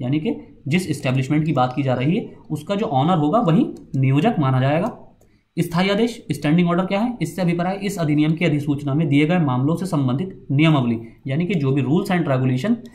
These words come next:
इस अधिनियम के अंतर्गत, कौन सा अधिनियम? Industrial employment standing ऑर्डर, इसके जो rules and regulation है, इसकी जो, इसी को ही क्या माना जाएगा? Standing ऑर्डर। अब है स्थायी आदेश को प्रमाणित करने का ढंग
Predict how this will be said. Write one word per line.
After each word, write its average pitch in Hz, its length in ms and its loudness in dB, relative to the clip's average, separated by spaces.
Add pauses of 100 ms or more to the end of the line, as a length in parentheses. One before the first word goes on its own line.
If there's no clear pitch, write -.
(300)
इस 247 200 0
अधिनियम 156 460 2
के 143 120 -4
अंतर्गत, 127 640 -6
कौन 147 160 -2
सा 185 100 0
अधिनियम? 214 320 0
Industrial 151 520 -4
employment 139 440 -2
standing 139 360 -2
ऑर्डर, 113 540 -6
इसके 143 220 -6
जो 185 120 2
rules 180 320 0
and 147 120 -2
regulation 123 440 -2
है, 240 160 -2 (340)
इसकी 175 260 -2
जो, 220 460 -6 (760)
इसी 220 180 -2
को 202 120 -4
ही 220 120 0
क्या 196 140 0
माना 196 180 -2
जाएगा? 208 260 -2
Standing 185 440 -2
ऑर्डर। - 580 -4 (1120)
अब 185 120 4
है 233 140 2
स्थायी 185 320 -2
आदेश 147 360 -2
को 233 100 -2
प्रमाणित 156 480 -2
करने 160 220 2
का 156 100 0
ढंग 143 280 2